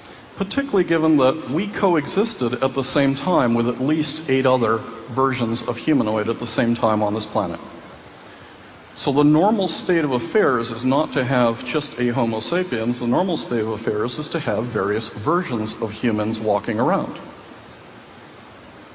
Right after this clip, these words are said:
And if that is the normal state of affairs, then you might ask yourself, "All right, so if we wanted to create something else, how big does a mutation have to be?" Well,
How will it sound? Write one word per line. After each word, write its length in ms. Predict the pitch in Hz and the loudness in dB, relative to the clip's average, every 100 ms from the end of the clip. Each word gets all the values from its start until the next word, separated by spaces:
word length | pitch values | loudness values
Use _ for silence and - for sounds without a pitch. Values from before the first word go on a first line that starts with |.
| - - | -20 -10
And 140 | - 131 | -2 0
if 120 | 233 | 2
that 180 | 202 135 | 2 4
is 100 | 127 | 2
the 80 | 123 | 2
normal 280 | 120 117 117 | 2 2 0
state 220 | - 113 | 0 2
of 100 | 110 | 2
affairs, 540 | 107 104 95 156 - - - - - - - - - - - | 0 0 0 0 -2 -8 -14 -16 -20 -20 -20 -20 -20 -20 -4
then 100 | 226 | 0
you 80 | 190 | 2
might 140 | 139 | 4
ask 220 | 117 117 | 4 2
yourself, 480 | 135 110 120 113 - | -2 0 2 0 0
"All 60 | 202 | 2
right, 240 | 143 113 | 2 2
so 140 | - 127 | -2 -2
if 100 | 127 | 0
we 60 | |
wanted 240 | 139 160 151 | 2 2 2
to 80 | |
create 260 | 151 156 127 | 0 2 2
something 300 | - 120 135 | 2 2 2
else, 240 | 185 127 | 2 0
how 340 | - - 214 247 | -4 -4 -2 -2
big 320 | - 202 180 | 0 -2 -2
does 240 | 180 170 | -2 -2
a 100 | 165 | 0
mutation 600 | 165 165 165 139 117 139 135 | 0 0 0 -2 -2 -2 -2
have 320 | 127 92 - | -2 -4 -4
to 80 | 139 | -2
be?" 240 | 196 147 - - - - - - - - - - - - - - - | -2 -2 -6 -16 -18 -20 -20 -20 -20 -20 -20 -20 -20 -20 -20 -20 -8
Well, 320 | 87 107 240 | 0 0 0